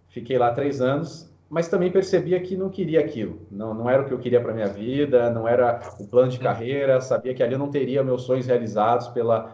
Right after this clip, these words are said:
Speaker 1: pela condição financeira que eles proporcionavam, pelo estilo de vida que era trabalhar lá.
Speaker 2: Uhum.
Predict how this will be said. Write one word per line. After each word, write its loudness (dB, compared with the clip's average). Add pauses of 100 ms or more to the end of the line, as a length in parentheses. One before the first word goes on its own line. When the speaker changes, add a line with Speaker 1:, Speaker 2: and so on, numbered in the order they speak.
Speaker 1:
pela 2
condição -2
financeira -2
que -4
eles -6
proporcionavam, 0
pelo -4
estilo -6
de -6
vida -4
que -4
era 2
trabalhar 0
lá. -6
Speaker 2:
Uhum. -6